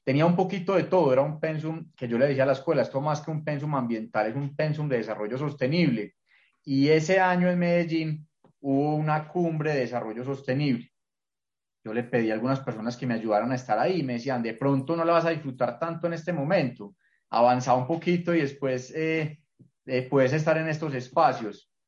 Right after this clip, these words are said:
Y creo que no, no, no nos han faltado, pues, congresos y eventos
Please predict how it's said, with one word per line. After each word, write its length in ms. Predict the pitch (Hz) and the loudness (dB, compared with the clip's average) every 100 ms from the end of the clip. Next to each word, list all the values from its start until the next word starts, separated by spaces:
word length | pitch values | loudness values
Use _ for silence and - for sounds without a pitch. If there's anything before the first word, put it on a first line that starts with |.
| _ | _
Y 100 | - | -14
creo 200 | - 135 | -6 -4
que 100 | 143 | -2
no, 80 | 127 | -2
no, 120 | 127 | -2
no 120 | 131 | -2
nos 160 | 123 135 | -2 2
han 160 | 147 143 | 0 2
faltado, 460 | 143 143 143 139 | -2 2 0 0
pues, 160 | 147 139 | -4 -6
congresos 460 | 147 143 143 143 | -6 -2 -2 -2
y 60 | 135 | 0
eventos 560 | 120 120 117 147 143 | 0 0 -2 -6 -8